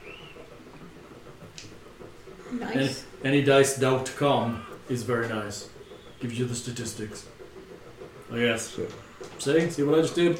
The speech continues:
Speaker 3: Yeah.
Speaker 2: It's very rare, rare, so you guys better watch
Speaker 1: You're a
Speaker 2: out.
Speaker 1: statistical anomaly.
Speaker 2: I am an anomaly. Even though my
Speaker 3: Okay.
Speaker 2: dice is imperfect. Also possible.
Speaker 1: <laughs>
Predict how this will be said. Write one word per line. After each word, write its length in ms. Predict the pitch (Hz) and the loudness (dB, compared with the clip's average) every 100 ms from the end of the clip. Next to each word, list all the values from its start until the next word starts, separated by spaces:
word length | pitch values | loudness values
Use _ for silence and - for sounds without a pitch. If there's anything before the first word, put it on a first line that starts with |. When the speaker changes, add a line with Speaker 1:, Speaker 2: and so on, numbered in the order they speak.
| - | 4
Speaker 3:
Yeah. 140 | 113 | 6
Speaker 2:
It's 300 | 110 - - 139 | 6 2 -6 4
very 260 | 135 135 | 6 6
rare, 320 | 123 127 123 120 | 6 6 6 4
rare, 300 | 123 120 117 | 4 4 2
so 240 | - 123 120 | 0 0 2
you 80 | 123 | 4
guys 140 | 123 120 | 4 4
better 120 | 123 | 2
watch 60 | 117 | 4
Speaker 1:
You're 100 | 120 | 6
a 120 | 123 | 6
Speaker 2:
out. 60 | 107 | 2
Speaker 1:
statistical 720 | - - - 240 - 269 254 | -2 -2 0 -2 0 0 2
anomaly. 460 | 214 - - - 120 | 0 -2 -4 -6 0
Speaker 2:
I 180 | 120 | 2
am 80 | 117 | 4
an 80 | 120 | 4
anomaly. 480 | 120 120 117 110 110 - | 6 4 2 -2 -4 -4
Even 160 | - 135 | 2 6
though 100 | 135 | 6
my 40 | 127 | 8
Speaker 3:
Okay. 200 | 131 120 | 8 8
Speaker 2:
dice 260 | 117 123 | 8 6
is 120 | 127 123 | 2 0
imperfect. 840 | 110 123 120 110 107 - - - | 2 2 2 -2 -4 -6 -6 -4
Also 280 | 123 - 117 | -4 -2 -2
possible. 440 | 110 113 - - | -2 -4 -4 -6
Speaker 1:
<laughs> 0 | 107 | -8